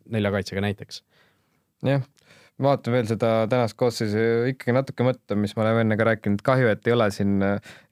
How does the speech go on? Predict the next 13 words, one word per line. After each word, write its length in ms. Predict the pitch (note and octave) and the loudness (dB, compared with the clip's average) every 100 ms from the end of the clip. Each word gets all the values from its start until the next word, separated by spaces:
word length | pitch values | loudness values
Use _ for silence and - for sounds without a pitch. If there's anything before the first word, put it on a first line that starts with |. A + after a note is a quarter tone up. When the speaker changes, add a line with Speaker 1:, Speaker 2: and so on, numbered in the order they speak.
| - | -6
Speaker 2:
Eesti 320 | A#2+ B2+ - | -2 -2 -2
sellist 300 | A2 A2 G#2 - | -2 -2 -2 -2
ülitehnilist 960 | C#3+ B2+ A#2+ B2+ A#2+ G#2 G2+ - - | 0 2 2 2 2 2 0 -4 -4
ründavat 720 | B2 B2 G#2+ G#2 G2+ _ - G2+ | 0 0 2 0 -2 _ -4 0
noort 340 | A2+ A2+ G2+ | 2 0 -2
kasvu. 300 | - G#2+ - | -2 -4 -4
Okei, 220 | A#2+ A#2+ A#2 | -4 -2 2
Käit 300 | C#3+ C#3+ C3 | 0 0 0
on 100 | B2 | 0
natuke 240 | A2+ G#2+ | 0 -2
selline, 380 | G#2 G#2+ G#2 G2+ | -2 0 0 2
on 120 | G#2 | 2
ju, 60 | G#2 | 0